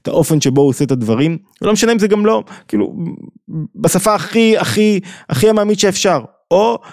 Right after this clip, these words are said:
מישהו שאתם לא יודעים, לא מכירים. בוודאי שכשמישהו משתף ירצו אותו יבוא יותר,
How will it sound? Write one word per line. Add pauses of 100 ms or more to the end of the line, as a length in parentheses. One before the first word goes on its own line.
(120)
מישהו
שאתם
לא
יודעים,
לא
מכירים. (180)
בוודאי
שכשמישהו
משתף
ירצו
אותו
יבוא
יותר,